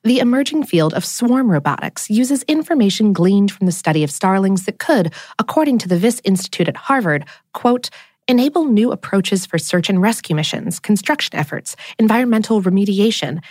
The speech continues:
and medical applications. Swarm robotics could also have use in military applications, like micro drones released from fighter aircraft. A swarm of self-driving cars working together could help reduce or eliminate traffic jams,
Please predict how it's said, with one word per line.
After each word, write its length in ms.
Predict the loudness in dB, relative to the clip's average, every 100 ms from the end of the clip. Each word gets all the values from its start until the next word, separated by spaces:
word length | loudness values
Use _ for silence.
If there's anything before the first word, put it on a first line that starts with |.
| -6
and 320 | 0 2 2 0 0
medical 320 | 0 0 -2
applications. 880 | -2 -6 -6 -6 -6 -10 -12 -12 -16 _ _ -20 -20 _ _ _ -4
Swarm 360 | 0 0 2
robotics 440 | 2 0 -2 -4 -4
could 180 | -2
also 300 | 0 0 -2
have 220 | -2 -2 -2
use 160 | -4 0
in 140 | 2
military 420 | 2 0 -4 -8
applications, 760 | -8 -8 -8 -6 -6 -2 0 2
like 220 | 0 0
micro 320 | 0 0 -2
drones 420 | 2 2 2 0
released 360 | 0 0 -2 -4
from 160 | -4
fighter 280 | 0 2 2
aircraft. 680 | 0 -4 -4 -6 -6 -14 -20 -20 -20 -20 _
A 60 | -2
swarm 340 | 2 2 2
of 120 | 0
self-driving 540 | 0 -2 0 0 2 0
cars 480 | 2 2 2 0
working 260 | -2 0 0
together 420 | 0 2 2 2 -2 -14
could 100 | 0
help 220 | 0 2
reduce 340 | 0 2 0 0
or 80 |
eliminate 400 | 2 4 4 2
traffic 380 | 0 -2 -2 -4
jams, 560 | -4 -4 -6 -12 -14